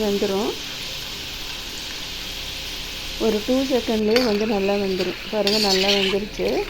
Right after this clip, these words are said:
உங்களுக்கு மஞ்சள்தூள் வேணும்னா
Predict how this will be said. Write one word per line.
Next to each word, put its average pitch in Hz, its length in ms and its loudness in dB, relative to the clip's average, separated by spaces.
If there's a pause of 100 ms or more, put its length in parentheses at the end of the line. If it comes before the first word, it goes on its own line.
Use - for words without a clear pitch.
(2000)
உங்களுக்கு 226 360 2
மஞ்சள்தூள் 254 580 4
வேணும்னா 226 240 4